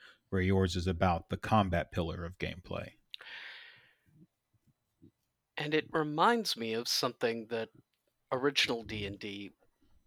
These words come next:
Speaker 2: always pointed out that seems to have gotten lost even as early as the late seventies, was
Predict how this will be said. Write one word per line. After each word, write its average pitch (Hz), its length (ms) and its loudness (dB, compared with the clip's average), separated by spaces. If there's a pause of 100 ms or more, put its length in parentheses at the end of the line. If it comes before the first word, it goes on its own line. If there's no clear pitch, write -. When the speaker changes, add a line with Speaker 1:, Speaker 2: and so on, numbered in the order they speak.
(120)
Speaker 2:
always 113 480 0
pointed 104 460 -6
out 98 500 0 (300)
that 107 260 2 (420)
seems - 500 -4
to - 80 0
have 104 100 -2
gotten 113 260 2
lost 107 580 0
even 113 240 -6
as 104 300 -6
early 113 440 -4
as 101 180 -4
the 101 100 -6
late 104 300 -8
seventies, 113 840 -4
was 95 460 -6